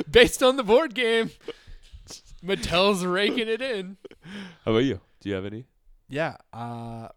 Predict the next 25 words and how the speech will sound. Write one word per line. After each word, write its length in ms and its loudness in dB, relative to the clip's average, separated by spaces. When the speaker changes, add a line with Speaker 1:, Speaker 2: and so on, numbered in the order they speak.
Speaker 3:
Risk. 400 -10
Speaker 2:
Oh, 140 -4
I 100 -2
could 140 -4
see 160 -2
Speaker 1:
Ooh, 40 -4
Speaker 2:
that. 240 -8
Yeah. 200 -2
Speaker 1:
yeah. 160 -10
Speaker 2:
I 120 -6
could 120 -10
totally 320 -2
see 160 -10
that. 200 -10
I 60 -14
could 80 -10
Speaker 3:
Yeah. 60 -10
Speaker 2:
totally 280 -4
see 160 -10
that. 180 -10
Speaker 1:
You 100 -8
know 80 0
what 80 0
that's 180 -2
called? 460 -2